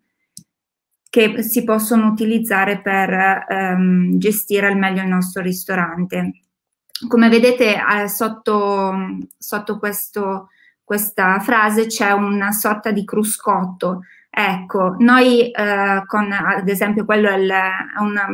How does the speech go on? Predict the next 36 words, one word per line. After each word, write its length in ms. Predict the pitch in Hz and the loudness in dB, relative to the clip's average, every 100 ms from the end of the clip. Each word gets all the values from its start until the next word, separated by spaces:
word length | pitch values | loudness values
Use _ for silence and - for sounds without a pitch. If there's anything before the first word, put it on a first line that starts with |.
| 190 | -2
base 420 | 196 208 202 196 | 0 0 0 -6
di, 180 | 190 185 | -10 -14
di, 720 | - 196 190 190 190 185 185 185 | -8 -6 -4 -4 -2 0 2 0
di 140 | 185 | -4
cruscotto 500 | - - - 233 233 | -12 -12 -4 -2 -2
di 140 | 196 | -4
Food 200 | 185 208 | -4 -10
Costing 440 | - 202 - 233 240 | -8 -10 -4 -2 0
Cloud, 580 | 226 190 196 208 233 233 _ _ _ _ | 2 2 0 0 -2 -6 _ _ _ _
dove 400 | 214 240 247 233 | 4 6 8 6
abbiamo 480 | - 226 226 240 240 | 2 2 4 4 4
appunto 720 | 240 240 240 233 247 247 233 | 2 2 2 4 4 2 0
tutto 580 | 254 254 254 254 247 - _ _ - | -6 -2 0 0 -2 -12 _ _ -18
sotto 320 | - 233 233 | -2 -2 0
il 80 | 233 | 0
nostro 360 | 214 214 - 214 | 0 -2 -6 -6
controllo. 920 | 208 202 190 190 180 185 190 185 214 233 - - _ | -6 -6 -4 -4 -2 -2 -4 -6 -10 -16 -20 -20 _
Abbiamo 480 | 214 190 214 214 202 | -2 0 2 2 2
dei 180 | 208 | 2
risultati 760 | 208 220 220 240 233 214 226 262 | 2 2 2 2 4 2 2 -2
che 120 | 269 | -2
ogni 280 | 196 202 208 | -2 0 0
giorno 320 | 185 202 196 | 0 -2 -2
arrivano 420 | 196 214 202 196 | -2 -2 -2 -6
dal 140 | 190 196 | -8 -10
nostro 320 | 208 - 214 | -10 -6 -4
ri-, 220 | 214 214 - _ _ | -2 -4 -8 _ _
dal 160 | - 208 | -2 0
nostro 320 | 208 214 226 | 2 0 0
ristorante, 640 | 208 214 - 254 214 233 233 | 0 0 2 4 6 6 4
dove 140 | 190 | 2
abbiamo 240 | 180 185 | 0 0
i 60 | 190 | -2
costi, 800 | - 226 220 214 - 214 214 196 | 2 4 4 0 -4 -4 -2 -2
i 60 | |
ricavi, 840 | 180 185 185 226 202 190 202 208 | -4 -4 0 2 2 2 0 -2